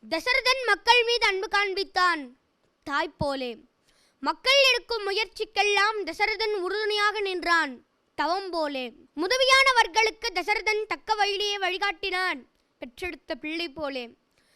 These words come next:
தீயவர்களை மிகவும் கடுமையாக தண்டித்தான் நோய் போலே. தண்டனையை வழங்கும் போது, அமல்படுத்தும் போது குறைவாகவே அமல்படுத்தினான் நோய்க்கு மருந்து போலே. சுருக்கமாகச் சொன்னால், தீரதன் என்கின்ற பெயரை கேட்டாலே எல்லோரும் மகிழ்வார் செய்தான்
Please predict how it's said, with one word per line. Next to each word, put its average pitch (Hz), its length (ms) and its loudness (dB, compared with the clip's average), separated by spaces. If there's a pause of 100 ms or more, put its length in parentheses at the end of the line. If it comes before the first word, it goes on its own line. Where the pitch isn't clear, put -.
(220)
தீயவர்களை 440 720 2
மிகவும் 403 360 -2
கடுமையாக 427 520 -2
தண்டித்தான் 359 680 -4 (360)
நோய் 320 440 -4
போலே. 277 380 -8 (380)
தண்டனையை 508 520 4
வழங்கும் 453 440 2
போது, 466 340 0
அமல்படுத்தும் 427 580 -4
போது 403 320 -4
குறைவாகவே 415 640 0
அமல்படுத்தினான் 349 840 -4 (240)
நோய்க்கு 320 420 -6
மருந்து 302 420 -6
போலே. 269 340 -10 (480)
சுருக்கமாகச் 480 640 0
சொன்னால், 415 400 -2
தீரதன் 440 480 -6
என்கின்ற 403 400 -8
பெயரை 349 340 -4
கேட்டாலே 359 600 -4
எல்லோரும் 370 500 -6
மகிழ்வார் 392 520 0
செய்தான் 311 560 -4